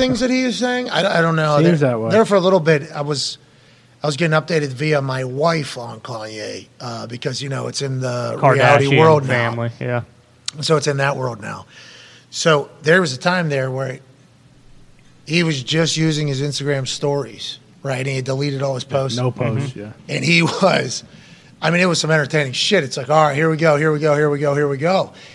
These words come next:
Speaker 1: And then I think, you know, I'm part of the problem 'cause I'm giving them views on that.
Speaker 2: <laughs>
Speaker 1: I'm, I'm, I'm, I was talking about it on this show. I think I
Speaker 2: Mm-hmm.
Speaker 1: talked about it a couple times. I'm like, "Well, Kanye just fucking buried somebody." And it was like, you know, because, um, I,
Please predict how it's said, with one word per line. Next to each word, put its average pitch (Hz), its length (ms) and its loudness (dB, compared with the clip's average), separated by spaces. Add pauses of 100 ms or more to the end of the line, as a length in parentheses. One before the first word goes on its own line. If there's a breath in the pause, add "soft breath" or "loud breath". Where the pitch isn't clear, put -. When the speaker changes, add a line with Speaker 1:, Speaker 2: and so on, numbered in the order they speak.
(240 loud breath)
Speaker 1:
And 156 240 2
then 156 200 4
I 147 100 4
think, 160 380 -2
you 160 80 -4
know, 151 100 2
I'm 170 160 4
part 160 240 6
of 139 60 0
the 127 40 -12
problem 170 380 2 (100)
'cause 127 200 -6
I'm 143 160 2
giving 147 200 4
them 135 120 -2
views 160 300 4
on 156 180 6
that. 151 420 4
Speaker 2:
<laughs> - 80 -18
Speaker 1:
I'm, 160 400 4
I'm, 160 180 2
I'm, 160 60 2
I 160 100 6
was 160 120 4
talking 165 260 6
about 165 200 8
it - 20 8
on 147 160 4
this 165 120 2
show. 180 240 4
I 170 80 8
think 170 140 2
I 165 40 6
Speaker 2:
Mm-hmm. 147 100 0
Speaker 1:
talked 165 120 8
about 165 140 4
it 170 40 0
a - 20 -10
couple 160 220 0
times. 165 400 -4 (360 loud breath)
I'm 170 100 -2
like, 175 160 2
"Well, 190 200 4
Kanye 180 380 6
just 160 200 -2
fucking 151 480 4
buried 156 380 6
somebody." 147 380 4
And 151 80 0
it 165 40 2
was 151 220 0
like, 143 260 0 (500 loud breath)
you 233 120 4
know, 202 100 8
because, 175 420 0 (440)
um, 185 160 4
I, 170 180 4